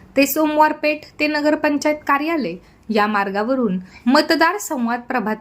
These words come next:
फेरीचे आयोजन करण्यात आलेले होते. सदर प्रभात फेरीमध्ये माझे मतदान माझे कर्तव्य, आपली जबाबदारी व अधिकार, मजबूत लोकशाहीचा आधार तसेच येणाऱ्या सात मेला मतदान करा या ध्वनिक्षेपात नागरिकांना संवादित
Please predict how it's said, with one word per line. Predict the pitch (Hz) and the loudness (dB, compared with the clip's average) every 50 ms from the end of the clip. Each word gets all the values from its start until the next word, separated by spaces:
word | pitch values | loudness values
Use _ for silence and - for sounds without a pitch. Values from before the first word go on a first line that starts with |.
| - - | -4 -4
फेरीचे | 220 202 208 208 - - 254 | -4 -2 -2 -6 -6 -4 -2
आयोजन | 247 220 190 190 185 190 190 214 254 | -2 -2 -2 -4 -4 -2 -2 -2 -2
करण्यात | 254 - 285 233 226 202 190 196 - | 0 -2 -2 -2 0 -2 -2 -2 -2
आलेले | 190 190 190 196 196 | -2 -2 -2 -2 -4
होते. | 196 185 214 208 208 - 202 208 220 - - - - - _ - - - - - | -2 -2 -2 -2 0 0 -2 -2 -2 -4 -10 -20 -20 -20 _ -20 -20 -20 -20 -12
सदर | - - - 220 202 208 208 214 | -4 2 2 4 4 4 2 2
प्रभात | 208 226 208 196 202 220 208 - - - | 2 0 0 2 2 0 -2 -2 -6 -2
फेरीमध्ये | 214 214 208 208 214 254 302 294 262 226 180 - - _ _ _ - | -2 0 0 2 2 2 2 4 2 0 0 -2 -8 _ _ _ -2
माझे | 214 214 214 214 208 - 339 | 0 2 2 2 0 0 -2
मतदान | 381 403 403 403 381 320 359 359 381 403 | 0 0 0 -2 0 2 2 2 2 2
माझे | 403 294 240 202 240 240 | 0 0 0 0 -2 -4
कर्तव्य, | 240 233 214 202 202 - 233 233 226 220 254 247 247 240 - - _ _ _ - | -2 -2 -4 -6 -4 -4 -4 -4 -2 -2 -2 -2 -2 -4 -10 -18 _ _ _ -4
आपली | 262 262 254 - 302 370 | -4 -2 -2 0 0 0
जबाबदारी | 359 370 359 349 349 339 339 302 330 320 330 370 | 2 2 2 2 2 0 0 -2 -2 0 0 2
व | 440 466 | 2 4
अधिकार, | 392 302 233 220 220 220 - 240 240 240 240 240 - _ _ _ | 2 2 2 2 0 0 2 0 0 0 -2 -8 -14 _ _ _
मजबूत | 233 233 247 240 233 233 254 247 247 233 | 0 2 2 2 0 -2 -4 -4 0 2
लोकशाहीचा | 220 220 226 - - 247 240 277 247 - 294 269 | 2 2 2 0 0 0 0 0 2 2 0 0
आधार | 262 208 190 202 254 262 208 175 - - _ _ _ _ _ 226 | 0 0 -2 0 0 0 0 -2 -6 -14 _ _ _ _ _ -2
तसेच | 220 - 233 233 233 233 | 0 2 0 0 0 0
येणाऱ्या | 226 220 220 220 220 226 220 226 | 0 2 2 4 2 2 0 -2
सात | 226 - - 269 285 - - _ 320 | -2 0 -2 -2 -2 -4 -10 _ -10
मेला | 311 311 302 302 311 | -6 -2 0 0 0
मतदान | 320 294 269 247 240 214 220 214 220 220 | 0 -2 -4 -4 -2 -2 -2 -2 -2 -4
करा | 220 - 285 277 254 160 180 - - _ _ _ _ _ | -4 -4 -2 0 0 0 -2 -6 -14 _ _ _ _ _
या | 240 269 294 | 0 0 0
ध्वनिक्षेपात | 277 277 302 311 330 381 381 - - - 339 320 - 311 320 320 320 | 2 0 0 0 0 -2 -4 -4 -2 -2 -2 0 0 -2 -2 -2 -4
नागरिकांना | 311 262 240 - 240 247 240 240 220 214 208 226 | -4 -4 -2 -2 -4 -4 -4 -4 -4 -2 -2 -4
संवादित | 240 240 - 269 240 214 202 196 185 208 | -4 -2 0 0 2 2 0 0 -2 -4